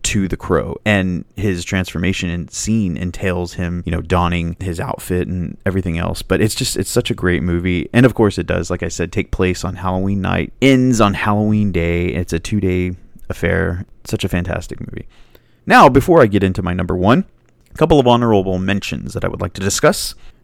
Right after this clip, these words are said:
Now, let's see. Of course, you know, one would probably think Halloween. Halloween's the easy pick for number one because the damn title is in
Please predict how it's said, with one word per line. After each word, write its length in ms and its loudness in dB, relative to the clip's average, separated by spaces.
Now, 160 4
let's 180 6
see. 340 0
Of 160 2
course, 580 2
you 140 8
know, 120 8
one 260 8
would 140 6
probably 480 4
think 460 -2
Halloween. 500 2
Halloween's 600 0
the 140 4
easy 320 2
pick 260 -4
for 120 -2
number 240 0
one 320 -2
because 400 -4
the 120 -4
damn 400 -2
title 540 0
is 280 -2
in 320 4